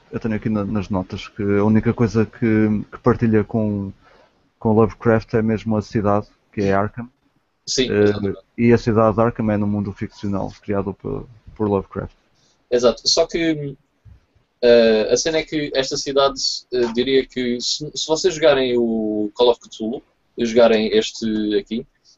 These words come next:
Speaker 2: o Call of Cthulhu assemelha-se muito mais às descrições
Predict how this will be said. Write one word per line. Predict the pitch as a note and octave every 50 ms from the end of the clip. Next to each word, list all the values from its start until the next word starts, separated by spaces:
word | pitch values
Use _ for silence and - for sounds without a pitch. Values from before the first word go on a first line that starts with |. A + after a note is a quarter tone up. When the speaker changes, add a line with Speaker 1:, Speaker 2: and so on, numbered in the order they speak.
| _
Speaker 2:
o | - A#2+
Call | - D#3+ D#3
of | D#3 -
Cthulhu | - - - D#3 D3 D#3
assemelha-se | D3+ C#3+ - D3 C#3+ C#3+ C#3+ C#3 - -
muito | C#3 C3+ C3 -
mais | C3+ B2 A2 G#2+
às | G#2 -
descrições | - - - A#2+ A2+ - C3+ B2+